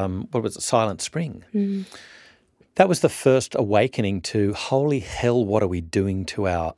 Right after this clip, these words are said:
Speaker 1: earth?" to this planet. And then there was a lot of shuffling under the carpet. There was a lot of, "No, there's, of course, there's no problem. We're fine. We have the E P A. You know, we have the government looking after you and we're being nice to you and it's okay, everybody, there's not a problem."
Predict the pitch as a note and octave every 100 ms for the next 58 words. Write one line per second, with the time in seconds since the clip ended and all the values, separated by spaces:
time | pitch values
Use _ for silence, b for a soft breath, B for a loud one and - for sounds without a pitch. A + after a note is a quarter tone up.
0 | - G#2+ E2+ - - - _ _ - A#2
1 | - - - F#2+ D#2+ _ _ B B B
2 | B B B - C3 C#3+ G#3 A3 G3 D3+
3 | B2+ A#2 A2+ G2 - C3 - G#2 G2 F2+
4 | F2+ - G#2 F#2 - - A2 G#2 G2 F2
5 | F#3+ A#3+ F#2 D#2 E2+ - - A#2+ - F#2+
6 | G2+ A2+ A2 - B2 A2+ A2+ G#2+ - A#2+
7 | A#2 F#2+ F#2 F2+ D#2+ D2 F2+ C3+ D#3+ C3
8 | G2+ - _ b b b b A#2+ G#2+ G2+
9 | F#2 G2 - C3+ B2 A#2 G#2 G#2+ A2 G2
10 | F2+ - G#2+ F#2 E2+ F2 E2+ F2 E2+ A#2+
11 | G2 - G#2+ F#2+ F2 F#2+ - C#4 A#3+ -
12 | G#2+ G#2 G#2 C3 G#2 G2+ G2 F#2+ F#2 -
13 | G2 G2+ D#2